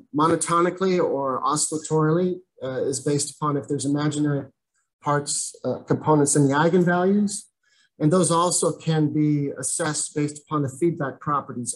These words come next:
of the system. So qualitatively, we can make a, a guess as to what sort of trajectory we might have given a, a pulse perturbation.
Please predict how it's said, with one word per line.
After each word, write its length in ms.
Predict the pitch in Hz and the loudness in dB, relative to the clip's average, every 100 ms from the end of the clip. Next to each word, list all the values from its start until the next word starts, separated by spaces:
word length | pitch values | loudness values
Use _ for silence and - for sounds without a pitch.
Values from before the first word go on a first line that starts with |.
| - | -4
of 220 | 139 120 | -4 -2
the 60 | 120 | 0
system. 580 | - 160 - 101 95 _ | 2 2 0 -6 -14 _
So 500 | - 143 131 120 - _ _ | 2 4 2 0 -4 _ _
qualitatively, 760 | - 190 165 165 156 147 151 147 | 4 6 6 6 4 4 4 4
we 140 | 143 | 2
can 380 | 139 131 110 - _ _ | 0 -2 -4 -10 _ _
make 220 | 147 139 | -4 -2
a, 460 | 123 - - 107 - | -4 -6 -8 -10 -8
a 80 | 117 | -8
guess 360 | 156 160 151 135 | 0 2 2 -2
as 160 | 123 | -4
to 120 | - | -6
what 220 | 127 139 - | -4 -2 0
sort 280 | - 143 | -2 -2
of 80 | 123 | -4
trajectory 540 | - 110 156 156 131 123 | -6 2 2 2 -2 -2
we 60 | |
might 220 | 120 127 - - | -2 -4 -10 -6
have 380 | 151 123 117 - | -4 -4 -6 -4
given 560 | 120 120 117 113 104 - - _ _ | 0 2 2 0 -4 -14 -20 _ _
a, 40 | 123 | -4
a 60 | - | -4
pulse 400 | - 135 120 - | -2 2 4 2
perturbation. 840 | - 123 113 123 131 - 104 98 | 0 -2 4 4 4 0 -2 -8